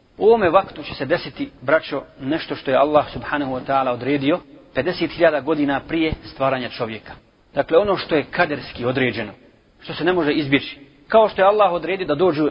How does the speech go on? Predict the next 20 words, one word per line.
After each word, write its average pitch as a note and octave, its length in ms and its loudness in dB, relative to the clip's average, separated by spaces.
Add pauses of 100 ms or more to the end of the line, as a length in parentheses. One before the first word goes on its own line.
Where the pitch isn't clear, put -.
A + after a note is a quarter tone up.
Muhammed E3 340 -2
sallallahu D3+ 200 2
alejhi C3+ 100 -4
ve - 20 -12
sellem D#3+ 200 0
kao C#3 160 2
posljednji D#3+ 440 -4
Allahov B2+ 320 -2
poslanik. A2+ 440 -10 (260)
Kao F#3 180 4
što - 140 -6
je E3 60 4
Allah G3 280 6
odredio F3+ 420 -2
da E3 100 -2
se - 200 -8
pojavi E3+ 360 2
Jeđuđ C#3+ 320 -2
i A#2+ 40 -6
Međuđ, B2+ 380 -4